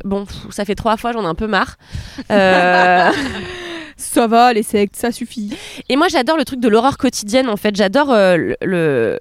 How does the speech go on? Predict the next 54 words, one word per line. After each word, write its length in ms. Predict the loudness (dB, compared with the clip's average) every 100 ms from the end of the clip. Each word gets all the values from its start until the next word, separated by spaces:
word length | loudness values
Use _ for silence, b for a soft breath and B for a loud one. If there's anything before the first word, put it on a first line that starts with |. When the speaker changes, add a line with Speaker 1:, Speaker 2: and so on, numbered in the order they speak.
| 2
Speaker 1:
l'horreur 460 | 4 6 4 0
du, 160 | -4 -10
du 160 | -6 -2
quotidien. 300 | -2 -2 -2
J'adore 240 | 2 4
l'horreur 280 | 4 2 0
que 100 | -2
les 120 | -2
gens 220 | 0 -2 B B
expérimentent 540 | -8 -4 -4 -2 -2 -2
en 60 |
réalité, 420 | 0 0 0 -2
Speaker 2:
Oui. 40 | -2
Speaker 1:
en 60 | -2
fait. 280 | -4 -4 B B B B 2
Euh, 160 | 4 4
Speaker 2:
Pas 60 |
très 140 | 2 0
Speaker 1:
et 40 |
Speaker 2:
surprise 440 | 0 -2 -4 -2
venant 220 | -2 0 0
de 60 |
toi. 180 | 2 0 -2 _ 2
Speaker 1:
Ouais. 160 | 4 4
Speaker 2:
J'avoue. 300 | 2 2 0 -4 B B B
Speaker 1:
Et 80 | 2
je 80 | 4
trouve 300 | 4 2 2
que, 220 | 4 4
bah, 100 | 2
notamment 340 | 2 2 4
dans 100 | 4
Les 100 | 2
Garçons 340 | 0 -2 -2 0
de 80 | 2
l'été, 320 | 0 0 -4
je 60 | -2
trouve 120 | -4
ça 140 | -4
formidable 400 | -2 -2 0 0
de 60 | 0
commencer 360 | -2 -2 -4 -2
par 180 | -2
un 80 | -2
drame 280 | -2 -2 -2
social 520 | -4 -2 0 2 0 b b b 0
et 120 | 2
par 180 | 2 2
un 60 |
drame 300 | 2 2 0
familial 640 | 0 2 2 2 2 2 -2 B B
et 100 | 0
de 100 | 0
plonger, 500 | 0 0 0 0